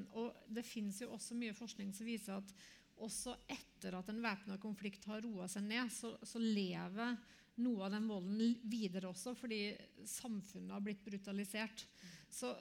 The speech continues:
eh, men det jeg tenker som også er veldig, mm, altså Mukwege kaller det også et billig og effektivt masseødeleggelsesvåpen,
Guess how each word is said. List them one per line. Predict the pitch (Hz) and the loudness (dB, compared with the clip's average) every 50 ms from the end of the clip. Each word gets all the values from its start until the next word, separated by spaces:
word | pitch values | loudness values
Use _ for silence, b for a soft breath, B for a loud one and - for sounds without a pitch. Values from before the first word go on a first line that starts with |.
| - - - | -8 -8 -4
eh, | - 233 233 226 220 220 220 220 220 220 | -2 0 2 2 2 2 2 2 0 0
men | 226 233 247 254 | 2 2 4 4
det | 247 233 | 6 4
jeg | 226 - | 4 4
tenker | 240 233 233 226 202 202 202 202 | 2 2 2 2 2 2 2 0
som | 196 226 220 | 0 -2 -4
også | - 196 - 214 | -4 -4 -4 -2
er | 208 214 | -2 0
veldig, | 214 202 196 190 196 190 190 190 190 190 | 0 2 2 2 2 2 2 2 0 0
mm, | 196 196 196 196 190 170 185 240 - | 0 0 0 0 0 -2 -2 -4 -4
altså | 196 214 196 220 | -2 -2 0 0
Mukwege | 214 214 208 214 226 202 180 185 185 | 0 -2 0 0 0 2 2 0 -2
kaller | 190 220 196 190 185 | -2 0 0 0 0
det | 190 190 | 0 0
også | 190 185 - - 220 | -2 -2 -4 -2 -2
et | 208 202 - 226 202 | -2 -2 -2 0 2
billig | 196 233 196 190 175 175 180 | 4 4 6 4 4 2 0
og | 185 - | -2 -4
effektivt | - 180 - - 190 180 - 196 190 196 196 - 208 | -6 -6 -6 -6 -8 -4 -2 -2 -2 -4 -2 0 0
masseødeleggelsesvåpen, | 208 220 - - - - 180 175 165 175 180 180 185 185 180 185 185 - 202 185 185 - - - 185 - 202 196 196 196 247 269 311 330 | 0 0 0 -2 -4 -4 -4 -4 -4 -4 -4 -2 -2 -2 -2 -2 -2 -4 -4 -4 -4 -4 -4 -6 -6 -6 -6 -6 -6 -4 -4 -4 -4 -6